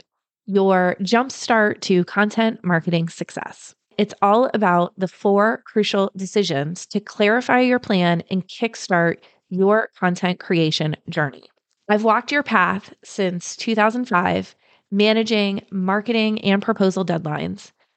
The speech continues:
That's why I've crafted this kit to make your journey just a bit smoother. Let's face it, just getting started is often the hardest part, especially with new strategies.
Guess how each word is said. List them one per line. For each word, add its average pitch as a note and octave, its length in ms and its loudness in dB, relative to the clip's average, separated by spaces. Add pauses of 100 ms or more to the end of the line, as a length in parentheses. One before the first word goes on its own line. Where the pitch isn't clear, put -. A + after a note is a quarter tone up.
(240)
That's A#3+ 300 2
why A#3+ 260 2
I've G3+ 220 0
crafted F3+ 580 -2
this F#3 300 -2
kit - 340 -10 (300)
to A3+ 160 -8
make A3 320 0
your A3 400 2
journey F#3 600 0
just A3+ 360 -2
a G#3+ 60 -2
bit F#3+ 220 0
smoother. E3 560 -4 (520)
Let's B3+ 320 0
face G3+ 260 0
it, - 220 -8 (280)
just A#3+ 520 -2
getting A3+ 320 2
started G3 720 0 (100)
is G#3 180 2 (120)
often A3+ 400 2
the A3 80 2
hardest F3+ 560 0
part, - 440 -2 (320)
especially G#3+ 800 0
with F#3 260 -2
new F3+ 280 2
strategies. - 840 -6